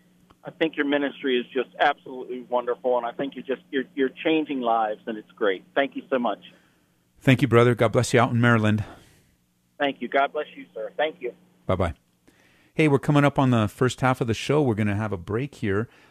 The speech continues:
Speaker 2: Uh, so thanks for joining us. We have an open line. We actually have, I think, all lines open. So give me a call, three oh three.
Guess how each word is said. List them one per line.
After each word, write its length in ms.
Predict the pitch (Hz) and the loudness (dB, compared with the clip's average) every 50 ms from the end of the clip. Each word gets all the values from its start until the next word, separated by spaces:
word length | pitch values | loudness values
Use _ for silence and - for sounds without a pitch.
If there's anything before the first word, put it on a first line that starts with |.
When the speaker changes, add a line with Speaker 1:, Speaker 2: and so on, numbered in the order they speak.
| _ - | _ -10
Speaker 2:
Uh, 140 | - 85 95 | -8 -6 -6
so 120 | - - | -6 -6
thanks 300 | 104 - - 120 127 127 | -6 -2 -2 -2 -2 -2
for 140 | - - 113 | -4 -4 -6
joining 360 | 87 - 104 110 123 143 127 | -4 -2 -2 0 0 2 0
us. 160 | 107 98 - - | 0 -2 -2 -4
We 60 | 107 | -4
have 160 | 104 110 123 | -4 -2 -2
an 60 | 120 | 0
open 340 | 101 107 123 - 117 101 95 | 0 0 0 0 -2 -2 -2
line. 420 | 101 113 135 120 95 95 104 107 - - | -2 -2 -2 -2 -2 -2 -4 -4 -8 -8
We 140 | - 98 101 | -4 -2 -2
actually 300 | 120 127 - - 123 104 | -2 -2 -4 -4 -4 -2
have, 260 | 98 101 98 98 95 | -2 -2 -2 -2 -2
I 80 | 98 87 | -2 -4
think, 240 | - 110 107 - | -2 -4 -4 -4
all 220 | - - 92 117 208 | -2 -2 -2 -2 0
lines 280 | 208 98 90 87 82 | 0 -2 -2 -2 -2
open. 360 | 85 90 80 - 92 85 80 - - - - _ _ _ | -2 -4 -4 -4 -6 -8 -8 -10 -14 -20 -20 _ _ _
So 120 | - - | -6 -6
give 140 | 101 87 120 | -4 0 0
me 80 | 143 139 | 2 2
a 40 | 127 | 2
call, 260 | - 113 135 175 139 | 2 2 2 2 0
three 240 | - - - 113 123 | -2 -2 0 0 2
oh 80 | 131 | 2
three. 360 | 127 - 110 120 139 185 196 | 0 -2 -2 -2 -2 -2 -4